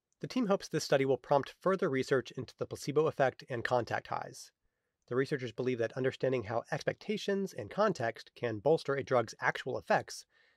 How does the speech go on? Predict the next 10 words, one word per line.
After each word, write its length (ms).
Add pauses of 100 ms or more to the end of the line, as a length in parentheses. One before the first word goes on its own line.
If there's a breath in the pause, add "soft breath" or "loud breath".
(160)
may 160
help 200
clinicians 560
treat 220
their 100
patients 520
with 160
lower, 340
safer 400
doses. 540